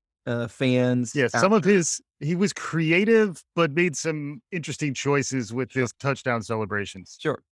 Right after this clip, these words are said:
Speaker 1: Terrell, Terrell Owens,
Speaker 2: Mm-hmm.
Speaker 1: me, me, me, a lot of controversy, less in San Francisco, more, more with the Cowboys, and he bounced around, even getting to the Eagles, playing
Speaker 2: Yeah.
Speaker 1: on, it's so interesting,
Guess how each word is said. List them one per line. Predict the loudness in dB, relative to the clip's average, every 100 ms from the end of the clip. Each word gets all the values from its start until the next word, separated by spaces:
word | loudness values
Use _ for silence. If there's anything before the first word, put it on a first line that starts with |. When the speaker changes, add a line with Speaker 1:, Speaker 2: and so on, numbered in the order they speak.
| _
Speaker 1:
Terrell, | 0 4 6 4 0
Terrell | 2 4 6
Owens, | 6 4 4 2 -2 -8 -14 _ _
Speaker 2:
Mm-hmm. | -12 -10 -12 _ _
Speaker 1:
me, | -2 0
me, | 4 4
me, | 4 2 2 -2 -4 _ _ -20 -18
a | -18 -18 -20 _
lot | 2 4 6 4
of | 2
controversy, | 0 0 -2 -2 -2 -2 -4 -4 -6 -12 _ _ _ _ 0
less | 2 2 0
in | -4
San | -4
Francisco, | -4 -6 -2 0
more, | 2 4 2 0
more | -2 0
with | -2
the | -6
Cowboys, | -4 -2 0 0 -2 -4 -6
and | -10
he | -8 -6
bounced | -2 -2 -2 -4
around, | -4 -4
even | -6
getting | -4 -4 -6
to | -6
the | -4
Eagles, | -2 -2 0 -2 -4 -10
playing | -6 -2 0
Speaker 2:
Yeah. | 0
Speaker 1:
on, | 2 2 0 -2 _ _ _ _ _ _ _
it's | -10
so | -2 0
interesting, | 0 -2 -4 -4 -6 -8